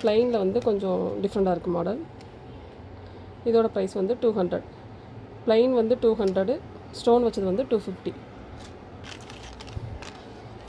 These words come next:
இந்த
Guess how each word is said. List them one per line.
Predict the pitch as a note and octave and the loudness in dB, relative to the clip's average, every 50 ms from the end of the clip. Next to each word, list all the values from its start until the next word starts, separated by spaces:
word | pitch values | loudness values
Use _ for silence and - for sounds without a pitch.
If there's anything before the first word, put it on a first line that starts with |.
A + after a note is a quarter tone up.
| - - - - - - - - - - - - - - - - - - - - - - - - - - - - - - - - - - - - - - A#3+ A#3+ A3+ | -16 -16 -16 -16 -16 -16 -16 -16 -16 -16 -16 -16 -16 -16 -18 -18 -16 -16 -16 -16 -16 -16 -16 -16 -16 -16 -16 -16 -16 -16 -14 -16 -16 -16 -16 -16 -16 -12 -6 -2 0
இந்த | A3 G#3+ | 2 2